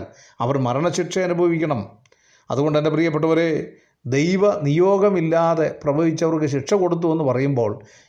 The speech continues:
ഈ തിരുവഴുത്തിലെ ഓരോ വാക്കുകളും ദൈവ നിയോഗം പ്രാപിച്ച് സംസാരിച്ച കാര്യങ്ങളാണ് എന്ന് മനസ്സിലാക്കണം. എട്ടാമത്,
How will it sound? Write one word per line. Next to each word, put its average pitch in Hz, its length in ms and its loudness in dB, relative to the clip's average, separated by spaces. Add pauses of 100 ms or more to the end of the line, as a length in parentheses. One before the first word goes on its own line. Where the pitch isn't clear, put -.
(100)
ഈ 127 180 -2
തിരുവഴുത്തിലെ 156 720 0
ഓരോ 190 640 4
വാക്കുകളും 214 600 2 (500)
ദൈവ 151 340 2
നിയോഗം 156 540 0
പ്രാപിച്ച് 147 440 0
സംസാരിച്ച 139 580 -2
കാര്യങ്ങളാണ് 131 800 0
എന്ന് 117 160 -4
മനസ്സിലാക്കണം. 110 580 -8 (540)
എട്ടാമത്, 220 580 0